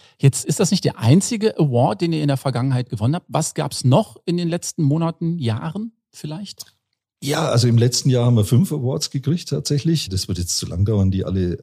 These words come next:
Speaker 2: breit zu treten, aber wir haben auch wieder ein, äh, Best of Industry Award bekommen für unsere, äh, Nachhaltigkeitsinitiativen, fürs Green Carbide.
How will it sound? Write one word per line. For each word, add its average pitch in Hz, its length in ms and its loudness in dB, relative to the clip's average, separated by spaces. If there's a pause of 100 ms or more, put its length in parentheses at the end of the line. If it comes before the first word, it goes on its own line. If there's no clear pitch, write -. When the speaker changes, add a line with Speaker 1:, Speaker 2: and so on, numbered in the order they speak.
Speaker 2:
breit 101 360 -2
zu 139 120 -2
treten, 110 340 0
aber 90 320 -2
wir 95 140 0
haben 98 180 2
auch 107 260 -2
wieder 101 220 2
ein, 92 220 0
äh, 92 220 -6
Best 107 220 0
of 98 120 -2
Industry 127 480 0
Award 110 340 -2
bekommen 107 460 2
für 95 180 -2
unsere, 92 400 -2
äh, 92 400 -6
Nachhaltigkeitsinitiativen, 117 1600 0 (500)
fürs 98 220 2
Green 98 240 2
Carbide. 123 560 0